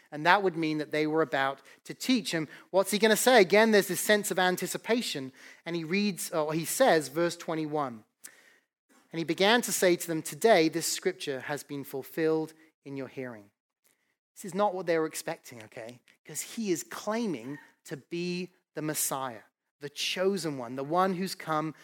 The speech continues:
to rescue them. And so let's see what happens in verse twenty-two. They say this. They say, um, "And all spoke well of him and marveled at the gracious words that were coming from his mouth. And they said, 'Is not this Joseph's son?'"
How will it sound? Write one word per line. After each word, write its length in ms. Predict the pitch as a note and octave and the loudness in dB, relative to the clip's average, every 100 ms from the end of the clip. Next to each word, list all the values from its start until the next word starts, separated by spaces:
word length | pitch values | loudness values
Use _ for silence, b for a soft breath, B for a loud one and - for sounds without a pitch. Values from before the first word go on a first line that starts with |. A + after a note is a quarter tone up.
| B - | B -10
to 120 | D#3 | -2
rescue 520 | D#3+ F3+ - - E3 | 0 0 -4 -8 -8
them. 240 | C3+ G#2+ _ b b | -8 -12 _ b b
And 100 | D#3+ | -4
so 100 | F3 | 2
let's 140 | G3+ G3 | 4 6
see 60 | |
what 100 | B3+ | 6
happens 240 | G#3+ A3 F#3+ | 8 6 4
in 100 | F#3+ | 4
verse 240 | G3 G3 | 4 2
twenty-two. 520 | - G3+ F#3 - B3 | 0 -2 -2 -2 0
They 120 | F#3 E3 | 2 2
say 240 | - F#3 | 2 2
this. 380 | G3 G3 - - B B B | 4 4 2 -10 B B B
They 160 | F3+ G#3 | -2 0
say, 480 | - F3+ D3 E3+ G3 B B B | 2 2 2 0 -4 B B B
um, 460 | E3+ F3 E3+ F3 - - B B B _ _ | 2 4 4 0 -10 -20 B B B _ _
"And 100 | F3 | 2
all 160 | F#3+ A#3+ | 4 4
spoke 360 | - - G#3 E3 | 4 6 6 6
well 200 | G3 A3 | 6 6
of 140 | - | 2
him 100 | E3 | -2
and 100 | D#3+ | 0
marveled 440 | E3 F3+ G#3 G3 | 6 6 6 2
at 60 | F#3 | -2
the 60 | D#3 | -2
gracious 500 | D#3 F3+ F3 E3+ - | 2 2 0 -6 -2
words 260 | D#3+ D#3+ | 0 0
that 80 | D#3+ | -4
were 60 | E3+ | -6
coming 280 | D#3+ D3+ | -4 -6
from 160 | D3+ E3 | -4 -6
his 100 | D3 | -4
mouth. 420 | F#3 G3 B2+ - - | -2 -4 -6 -12 -6
And 120 | E3 | -4
they 100 | E3+ | -2
said, 340 | - F3+ E3 b b b | 2 2 0 b b b
'Is 280 | C#4+ D4 A#3 | -4 -2 -2
not 340 | B3 A#3+ A#3+ F#3 | 2 2 2 0
this 240 | G#3+ - | -2 -2
Joseph's 560 | - F#3+ F#3+ G3+ - - | 0 0 0 -4 -10 -12
son?'" 480 | - C3+ C3+ F3+ | -10 -10 -10 -14